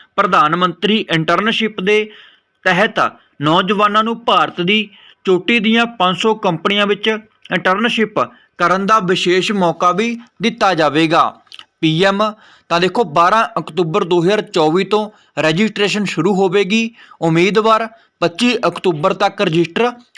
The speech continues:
ਹੋ ਸਕਦੇ ਨੇ। ਤਾਂ ਦੇਖੋ, ਇਸ ਦੇ ਲਈ ਅਰਜ਼ੀਆਂ ਸਿਰਫ ਆਨਲਾਈਨ ਮੋਡ ਵਿੱਚ ਹੀ ਸਵੀਕਾਰ ਕੀਤੀਆਂ ਜਾਣਗੀਆਂ।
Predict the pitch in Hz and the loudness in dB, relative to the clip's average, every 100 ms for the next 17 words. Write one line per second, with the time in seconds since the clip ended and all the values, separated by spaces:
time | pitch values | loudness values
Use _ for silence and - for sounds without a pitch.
0 | 196 202 196 156 151 160 156 127 113 _ | 0 0 2 0 2 0 0 -4 -6 _
1 | _ _ 147 151 165 208 202 156 - 180 | _ _ -2 0 0 -2 0 -4 0 0
2 | 196 208 - 160 156 170 202 208 202 220 | 0 -4 -2 -2 0 0 0 0 -2 -4
3 | - 160 175 190 196 165 175 180 202 185 | 0 0 2 0 0 2 2 0 -2 0
4 | 208 220 - - - - 170 160 170 175 | 0 -2 -8 -20 -14 -6 -2 0 0 2
5 | 190 214 214 202 208 202 180 202 208 214 | 0 -2 -8 -2 0 0 0 0 0 0
6 | 220 | 0